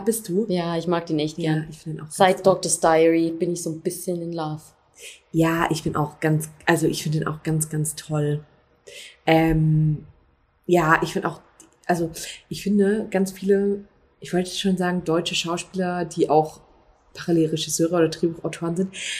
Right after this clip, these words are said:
Speaker 1: aber ich finde, das stimmt eigentlich nicht. Ich finde, das ist auch in anderen Ländern genauso. Aber voll oft sind eben Drehbuchautoren, die dann auch, ähm, die Regie machen und Schauspieler sind, schreiben sich, finde ich, voll oft immer die gleichen Rollen, die
Speaker 2: Mhm.
Speaker 1: voll oft gar nicht so weit weg von der eigentlichen Person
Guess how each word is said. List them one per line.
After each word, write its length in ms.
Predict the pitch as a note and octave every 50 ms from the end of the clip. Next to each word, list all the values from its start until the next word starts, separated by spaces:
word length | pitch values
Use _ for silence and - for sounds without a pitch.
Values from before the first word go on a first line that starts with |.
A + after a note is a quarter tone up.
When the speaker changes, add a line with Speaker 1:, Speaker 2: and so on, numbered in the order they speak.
| - - -
Speaker 1:
aber 160 | D3 C#3 -
ich 120 | D#3 -
finde, 160 | - F3+ F#3+
das 120 | D#3 C#3+ -
stimmt 360 | - - - F3 F3+ G3 -
eigentlich 240 | C3+ B2 B2+ - -
nicht. 140 | C3 - -
Ich 60 | -
finde, 140 | - D#3+ D#3
das 160 | D#3 D#3 -
ist 180 | - - -
auch 140 | - D3 -
in 60 | D3
anderen 260 | - - D#3+ E3 D#3+ D3+
Ländern 340 | C#3+ D3 C#3+ C#3+ C#3 C#3
genauso. 800 | C#3 C#3 B2+ C3+ B2+ C3+ D#3+ E3 D#3 - G2 - C3 D3+ F3+ F#3+ - _ _ _ - - - - - - - - _ _
Aber 160 | - D#3 D#3
voll 240 | D#3 - F#3 F3+ F3+
oft 320 | - F3+ F3+ - - - - _ _ _ _ -
sind 400 | E3 D#3 E3 E3 E3 D#3 - -
eben 460 | D#3+ D#3 D#3 D#3 D3+ D3+ C#3 - - _
Drehbuchautoren, 720 | - - G#3+ G#3+ G3 - - - C#3 - C#3+ C#3+ D3 D#3
die 100 | D3+ D#3+
dann 160 | D#3 D3+ C#3+ C#3
auch, 360 | - A2+ C3 C#3 C#3 - - -
ähm, 380 | C#3 C#3 C#3 C3+ C3+ C3+ C3+ C3+ - -
die 60 | -
Regie 240 | - D3+ C#3 D#3 D3+
machen 360 | D3+ C3+ C#3 C#3+ D3+ D3+ D3+
und 200 | - D3+ D3 -
Schauspieler 380 | D3+ E3 E3+ - - D3 D3
sind, 220 | C#3+ D#3 D#3+ D#3 - - - - - -
schreiben 340 | - - - - D#3+ E3 F3
sich, 160 | D#3 D#3 -
finde 140 | - E3 D#3+
ich, 80 | D#3 -
voll 160 | - F3+ D#3+
oft 240 | - D#3+ - - -
immer 100 | F3 F3+
die 140 | E3 E3 D#3+
gleichen 340 | D#3+ D#3 E3 D#3+ D#3 D#3+
Rollen, 480 | D#3 D#3 D3 D#3 D#3 C3+ B2+ B2 B2 B2+ - _ _ _ _ _ _ _ _ _ _ _ _ _
die 140 | - D#3+ D3+
Speaker 2:
Mhm. 40 | F#3
Speaker 1:
voll 180 | F3 D#3+ F#3+ F3+
oft 200 | - - - -
gar 160 | - E3 D#3+
nicht 140 | F3+ E3+ -
so 100 | - D#3+
weit 160 | D#3 D3+ D3+
weg 160 | - D3+ D#3
von 160 | - - E3 D3
der 140 | C#3+ C3+
eigentlichen 400 | - C#3+ D3+ D#3 D3+ - - D3+
Person 600 | - C3+ C#3+ C3+ C#3 C#3+ D3 D#3 D#3 D3 C#3 -